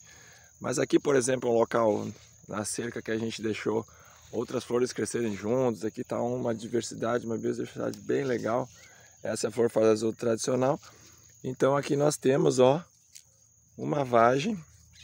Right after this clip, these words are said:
Ela chega a ficar, por causa da chuva, até um pouco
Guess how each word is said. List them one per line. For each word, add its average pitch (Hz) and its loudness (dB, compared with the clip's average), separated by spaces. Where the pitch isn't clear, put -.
Ela 110 -2
chega 123 0
a 117 -2
ficar, 110 4
por - -10
causa 104 -4
da 110 4
chuva, 117 0
até 113 -2
um 113 -2
pouco 113 -4